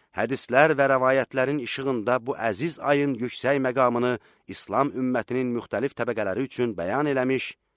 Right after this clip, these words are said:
və açıqlamışdır. Qarşınızdakı bu toplu,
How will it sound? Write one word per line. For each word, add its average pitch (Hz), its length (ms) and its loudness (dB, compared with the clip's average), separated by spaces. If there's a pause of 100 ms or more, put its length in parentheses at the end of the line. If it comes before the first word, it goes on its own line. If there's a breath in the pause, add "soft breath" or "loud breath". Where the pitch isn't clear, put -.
(200)
və 85 160 -2
açıqlamışdır. 76 720 -12 (1300 soft breath)
Qarşınızdakı 127 720 2
bu 165 100 2
toplu, 127 400 2